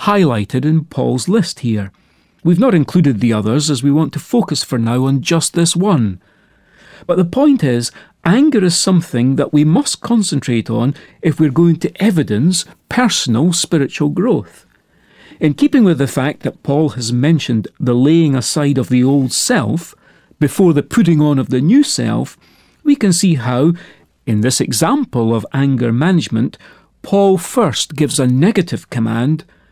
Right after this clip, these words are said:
before he then gives a positive command, and then finally he tells us the reason behind it. In other words, he tells us to stop doing something, followed by telling us what we should be doing instead,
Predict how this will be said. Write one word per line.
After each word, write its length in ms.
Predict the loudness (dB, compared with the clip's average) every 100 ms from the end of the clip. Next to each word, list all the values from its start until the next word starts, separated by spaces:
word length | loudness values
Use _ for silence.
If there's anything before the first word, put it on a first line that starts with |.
| _ _
before 260 | -6 0 2
he 140 | 2
then 180 | 2 2
gives 220 | 0 0
a 60 | -2
positive 600 | -4 0 0 0 -4 -4
command, 500 | -4 -2 0 0 -2 -6 _ _ _ _
and 140 | -2 0
then 160 | 0
finally 420 | 0 2 2 2 0
he 140 | -2
tells 340 | -2 -4 -2
us 140 | -4 -2
the 100 | 0
reason 400 | 0 0 0 -2
behind 460 | -2 0 2 2
it. 260 | -2 -8 -16 _ _ _ _ _ 0
In 100 | 2
other 200 | 2 2
words, 320 | 2 0 -4 -12 -20 _ _
he 120 | -2
tells 380 | -2 -2 0 0
us 100 | -2
to 100 | -2
stop 500 | -2 0 0 0 -2
doing 260 | 0 2 0
something, 520 | 0 -4 0 0 0 _ _ _ _
followed 320 | -2 2 2
by 160 | 2 -4
telling 380 | -2 0 2 2
us 160 | -2
what 140 | -4 -2
we 100 | -2
should 240 | -2 -2
be 80 | -2
doing 260 | 2 2
instead, 640 | 2 -2 -2 -2 0 0